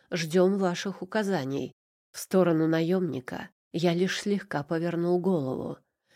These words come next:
Сделал глоток воды из стакана, который удерживал в руке, и сосредоточил взгляд на фигурке, застывшей возле арки в пышном белом платье. Изящная,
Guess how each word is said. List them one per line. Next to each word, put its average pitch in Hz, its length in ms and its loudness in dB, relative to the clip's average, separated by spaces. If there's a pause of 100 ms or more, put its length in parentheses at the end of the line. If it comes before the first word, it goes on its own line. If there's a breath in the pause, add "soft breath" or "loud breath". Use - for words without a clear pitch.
(140 soft breath)
Сделал 165 560 2
глоток 160 400 -2
воды 165 360 2
из - 120 -2
стакана, 170 540 -2
который 185 600 0
удерживал 175 680 0
в 170 40 -2
руке, 185 500 -6 (340)
и 269 80 2
сосредоточил 160 880 0
взгляд 160 680 0
на 175 120 -6
фигурке, - 720 -4 (360 soft breath)
застывшей 165 720 -2
возле 151 340 0
арки - 520 -4 (360 soft breath)
в - 120 -20
пышном 202 500 2
белом 143 380 -2
платье. 147 640 -8 (340)
Изящная, - 880 -4